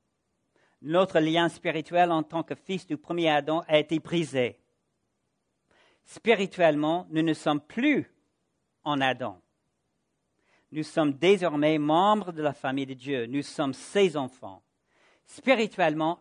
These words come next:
avec Christ, nous sommes morts dans notre ancienne vie en Adam et nous sommes ressusci-,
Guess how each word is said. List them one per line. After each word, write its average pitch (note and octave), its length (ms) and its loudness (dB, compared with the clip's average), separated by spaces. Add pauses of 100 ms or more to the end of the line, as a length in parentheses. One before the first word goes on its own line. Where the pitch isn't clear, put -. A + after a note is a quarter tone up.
avec F3+ 380 2
Christ, - 480 -8 (280)
nous E3+ 200 -4
sommes F3+ 440 -4
morts G3 540 4 (380)
dans C#3+ 120 -4
notre C3+ 460 -6
ancienne F#3 500 -2
vie C#3+ 360 -6
en C3+ 120 -8
Adam C3 440 -2
et D#3 120 -2
nous D#3 160 0
sommes D3 240 -4
ressusci-, E3+ 600 -6